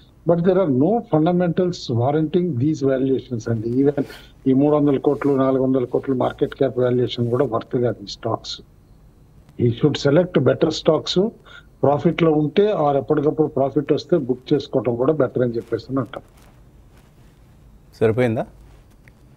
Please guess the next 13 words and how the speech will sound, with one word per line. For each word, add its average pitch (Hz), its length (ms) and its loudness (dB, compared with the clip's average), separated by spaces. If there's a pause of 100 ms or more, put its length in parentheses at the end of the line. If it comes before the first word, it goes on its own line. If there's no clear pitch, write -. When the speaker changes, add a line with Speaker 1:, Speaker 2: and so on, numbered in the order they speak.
(560)
Speaker 2:
పొద్దున్నే 123 420 0 (680)
అవసరమా 147 340 0
మీకు 127 340 -4 (100)
ఇంత 117 180 -6
క్లాస్ 120 360 -2
పీకించుకోవడం? 117 520 -6 (1040)
అటువంటి 113 560 -2 (400)
ఇన్వెస్ట్మెంట్స్ 120 800 -2
మీరు 107 240 -2
చేసింది. 95 340 -2 (720)
So 113 100 0
జాగ్రత్తగా 123 460 0
ఉండండి. 127 340 0